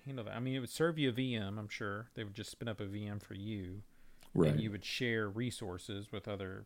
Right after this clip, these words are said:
Speaker 1: computers,
Speaker 2: Yeah, I mean, that's
Speaker 1: but
Speaker 2: why it takes four days for it to activate.
Speaker 1: Yeah, you're right, exactly. So
Speaker 2: Yeah, I mean, it's, and forty dollars a month for the Titan is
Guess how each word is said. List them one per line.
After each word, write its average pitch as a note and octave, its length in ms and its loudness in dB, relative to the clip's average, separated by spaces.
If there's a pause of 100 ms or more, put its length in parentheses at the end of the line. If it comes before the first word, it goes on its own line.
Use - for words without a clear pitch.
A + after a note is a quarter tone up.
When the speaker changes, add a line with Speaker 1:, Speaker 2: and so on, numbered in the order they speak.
Speaker 1:
computers, - 420 -2
Speaker 2:
Yeah, F2 140 10
I D#2+ 40 2
mean, F2 120 8
that's F2 120 6
Speaker 1:
but G2 80 10
Speaker 2:
why E2+ 60 12
it E2 60 6
takes F2 200 4
four F#2 260 10
days C#2+ 300 8
for - 120 0
it - 140 4
to - 100 0
activate. - 520 -4 (600)
Speaker 1:
Yeah, B2 120 -10 (100)
you're - 180 -12
right, - 200 -16
exactly. - 540 -12 (320)
So - 120 -6
Speaker 2:
Yeah, - 80 2 (220)
I - 20 0
mean, C#2 240 4
it's, - 340 0 (200)
and A#2+ 120 12
forty D3+ 220 12
dollars E2+ 320 12
a D#2 40 2
month E2 320 6
for - 140 0
the D2 180 2 (100)
Titan C#2+ 560 0
is - 300 -4